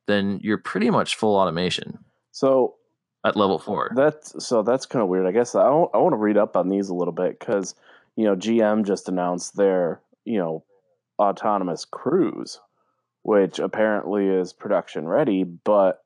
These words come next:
Speaker 2: that doesn't even have a steering wheel or pedals. So, I mean, I can't imagine they'd be releasing a car that,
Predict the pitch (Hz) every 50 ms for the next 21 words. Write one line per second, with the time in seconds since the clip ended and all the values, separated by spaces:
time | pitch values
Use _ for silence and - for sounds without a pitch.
0 | _ _ 87 104 104 123 - - 151 107 98 101 98 90 87 - 101 101 135 135
1 | - - - - - 78 69 65 62 55 67 65 55 57 - - - - - 50
2 | 50 50 - - - - - 113 104 98 95 92 87 - - _ - - _ _
3 | _ _ _ _ _ _ _ _ _ _ _ - 120 113 107 101 98 92 87 -
4 | - - 107 104 - - 151 143 127 110 110 123 131 127 110 110 101 101 104 104
5 | 98 90 104 101 101 104 101 104 107 107 - - 98 92 92 87 - - 101 101
6 | 101 101 98 90 92 85 82 - -